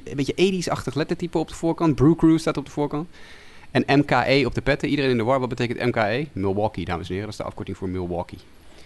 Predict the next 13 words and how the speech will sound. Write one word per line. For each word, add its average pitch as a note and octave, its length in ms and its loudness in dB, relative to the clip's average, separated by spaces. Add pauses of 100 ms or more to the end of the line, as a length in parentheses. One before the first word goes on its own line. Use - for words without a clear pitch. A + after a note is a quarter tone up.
(180)
M - 180 -12
K - 60 -14 (160)
E. - 120 -12 (880)
Eh, F#2+ 360 4 (340)
maar B2+ 140 4
wel D#3 240 6
een, C3+ 140 6
eh, B2 60 4 (300)
ja, G#3 140 2
ik E3 100 0
vind C#3+ 140 2
ze A#2 60 4
mooi. F3+ 160 4